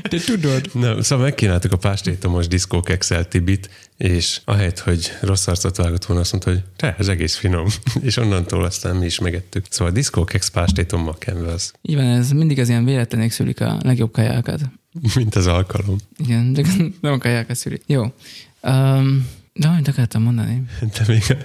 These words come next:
Speaker 1: De nem tudom,
Speaker 2: még a
Speaker 1: mi volt.
Speaker 2: beköszönésnél tartunk, és már eltértünk kétfelé a témától.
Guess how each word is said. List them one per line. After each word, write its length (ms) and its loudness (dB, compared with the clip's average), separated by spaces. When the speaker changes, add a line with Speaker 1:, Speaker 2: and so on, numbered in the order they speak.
Speaker 1:
De 60 0
nem 140 2
tudom, 280 -2
Speaker 2:
még 100 0
a 40 0
Speaker 1:
mi 60 0
volt. 0 -
Speaker 2:
beköszönésnél 640 0
tartunk, 360 0
és 160 2
már 160 4
eltértünk 540 2
kétfelé 440 0
a 60 0
témától. 560 2